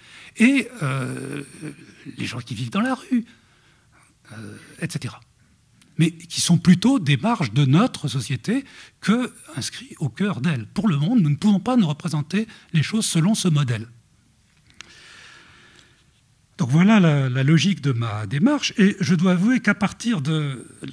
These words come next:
du constat de ces disproportions qui traversent ce monde, et à partir des expérimentations que j'ai mentionnées, au-delà de l'émotion et de l'indignation,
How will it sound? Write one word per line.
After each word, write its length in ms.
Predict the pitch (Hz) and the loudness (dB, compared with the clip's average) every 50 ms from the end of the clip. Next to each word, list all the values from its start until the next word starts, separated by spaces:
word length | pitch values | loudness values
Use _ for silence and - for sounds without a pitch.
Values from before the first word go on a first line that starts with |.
| - - - - - | -16 -20 -20 -16 -8
du 140 | - 147 - | -6 -6 -2
constat 400 | - 202 226 - - - - 208 | 2 4 2 2 2 2 0 0
de 80 | - - | 0 0
ces 160 | - 156 131 | -2 -2 0
disproportions 840 | 104 113 165 - - - 147 165 175 - - - - - 285 269 - - _ _ _ _ _ _ _ _ _ _ _ _ _ _ _ _ _ _ _ _ _ _ _ _ | 0 2 2 2 2 2 2 2 2 0 -2 -2 0 0 0 0 0 -2 _ _ _ _ _ _ _ _ _ _ _ _ _ _ _ _ _ _ _ _ _ _ _ _
qui 160 | - - 135 | -10 -10 -8
traversent 560 | - - 139 127 117 147 143 - - - - 113 98 98 - - _ _ _ | -6 -4 -4 -2 0 0 0 -2 -4 -8 -8 -10 -10 -12 -12 -16 _ _ _
ce 220 | - - - 160 | -16 -10 -6 0
monde, 380 | 147 165 254 285 277 220 135 - - - - - - - - - | 2 4 4 4 4 2 0 -4 -8 -14 -20 -20 -20 -20 -10 -6
et 80 | - 143 | -2 -2
à 80 | 151 147 | -2 0
partir 340 | - 165 - - 214 196 | -2 -4 -4 -2 -2 -2
des 220 | 123 135 131 120 131 | -2 -2 -4 -4 -6
expérimentations 840 | - - - 165 143 113 143 143 143 147 - 139 - - 180 175 160 | -8 -8 -8 -6 -4 0 0 0 0 -2 -4 -8 -6 -4 -2 -2 -2
que 120 | - - | -2 -6
j'ai 360 | 123 98 110 123 120 113 113 110 | -8 -8 -8 -8 -8 -8 -8 -8
mentionnées, 520 | 110 92 - - 120 113 160 247 302 285 - - - _ - | -10 -10 -10 -10 -4 0 2 2 2 0 -2 -8 -20 _ 4
au-delà 540 | - 294 294 233 233 226 220 220 220 214 175 | 6 6 6 6 6 4 4 2 2 0 0
de 120 | 147 151 | -2 -2
l'émotion 640 | 151 143 151 147 151 151 143 - - 175 180 156 131 | -2 -2 0 0 0 0 -2 -4 -2 -2 0 0 0
et 80 | 123 113 | -2 -4
de 100 | 110 123 120 113 | -6 -8 -8 -6
l'indignation, 680 | 117 120 113 107 120 117 113 113 - - 247 269 277 | -6 -6 -6 -4 -4 -6 -6 -6 -6 -4 -2 -2 -2